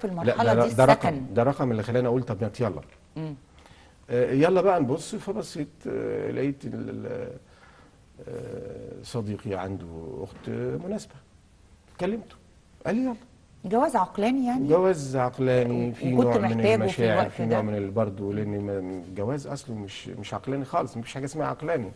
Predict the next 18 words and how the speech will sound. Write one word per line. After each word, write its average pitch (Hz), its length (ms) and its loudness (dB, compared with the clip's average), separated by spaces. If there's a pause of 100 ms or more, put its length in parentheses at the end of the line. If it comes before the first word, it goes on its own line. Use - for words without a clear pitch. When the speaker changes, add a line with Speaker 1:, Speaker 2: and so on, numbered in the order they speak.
(560)
Speaker 2:
أي 156 140 -2
حاجة 135 280 0
لازم 131 240 0
تبقى، 120 320 0 (400)
آه، 107 220 -4
واخداكي 143 500 -2
كلك، 110 440 -4
يعني 92 420 -4
العقل 101 540 -2
فيه 110 200 -6
جزء، 127 400 -4
والقلب 95 480 -6
فيه 92 180 -12 (100)
جزء، 127 340 -6
والواقع 101 1160 -2
فيه 107 240 -6
جزء 104 300 -6
تاني. 104 400 -6